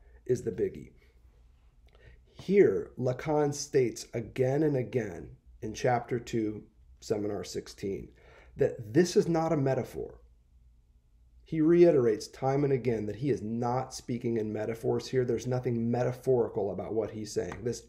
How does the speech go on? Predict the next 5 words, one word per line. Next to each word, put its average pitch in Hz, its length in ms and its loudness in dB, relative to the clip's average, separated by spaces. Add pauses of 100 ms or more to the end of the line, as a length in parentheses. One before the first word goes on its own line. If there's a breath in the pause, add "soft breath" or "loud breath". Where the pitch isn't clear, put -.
ain't 151 280 2
about 120 360 -2
metaphors. - 760 -4 (800)
Feel 110 220 -2
me? 120 160 -6